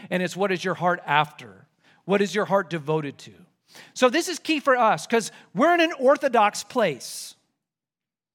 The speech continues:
And yet so easily, we might say all the right things, express all the right things, but our hearts are very far from the true God.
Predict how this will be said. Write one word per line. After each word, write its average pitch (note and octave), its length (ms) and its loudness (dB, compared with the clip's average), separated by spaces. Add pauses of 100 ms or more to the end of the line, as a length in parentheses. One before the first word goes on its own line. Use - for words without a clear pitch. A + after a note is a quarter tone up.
(640)
And E3+ 120 -6
yet E3 140 -4
so G#3+ 260 -2
easily, E3+ 720 -8 (580)
we F#3 140 -4
might F3+ 240 -4
say G#3+ 260 -2
all G3+ 180 -2
the G3 120 -4
right G3 340 -2
things, G#3 380 -8
express G#3 520 -6
all F3 120 -6
the D#3+ 100 -8
right D3+ 300 -4
things, D3 280 -14
but D#3 200 -4
our F3+ 220 -2
hearts F#3+ 560 -6 (220)
are D3 140 -6
very F3+ 460 -4
far D#3+ 520 -4
from C#3+ 420 -12
the C#3+ 120 -10
true D3 280 -12
God. - 380 -20